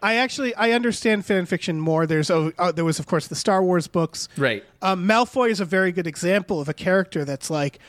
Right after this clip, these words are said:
Speaker 1: "Oh, I'd love to actually read a story about Malfoy."
Speaker 2: Well, that's what we
Speaker 1: Like,
Speaker 2: were
Speaker 1: that's,
Speaker 2: doing during
Speaker 1: yeah.
Speaker 2: the podcast. Like, so it does naturally happen if you're story-minded
Speaker 1: Right, we
Speaker 2: and
Speaker 1: were
Speaker 2: you're watching
Speaker 1: fanficking
Speaker 2: Yeah.
Speaker 1: the characters in this. Yeah.
Speaker 2: Yeah,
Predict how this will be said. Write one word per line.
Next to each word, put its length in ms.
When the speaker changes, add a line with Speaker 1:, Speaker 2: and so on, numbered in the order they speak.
Speaker 1:
"Oh, 160
I'd 160
love 280
to 100
actually 640
read 260
a 60
story 460
about 280
Malfoy." 520
Speaker 2:
Well, 180
that's 180
what 120
we 100
Speaker 1:
Like, 80
Speaker 2:
were 120
Speaker 1:
that's, 120
Speaker 2:
doing 440
during 340
Speaker 1:
yeah. 60
Speaker 2:
the 60
podcast. 720
Like, 140
so 120
it 120
does 240
naturally 460
happen 360
if 160
you're 400
story-minded 840
Speaker 1:
Right, 60
we 80
Speaker 2:
and 80
Speaker 1:
were 60
Speaker 2:
you're 80
watching 380
Speaker 1:
fanficking 320
Speaker 2:
Yeah. 180
Speaker 1:
the 140
characters 640
in 120
this. 340
Yeah. 320
Speaker 2:
Yeah, 220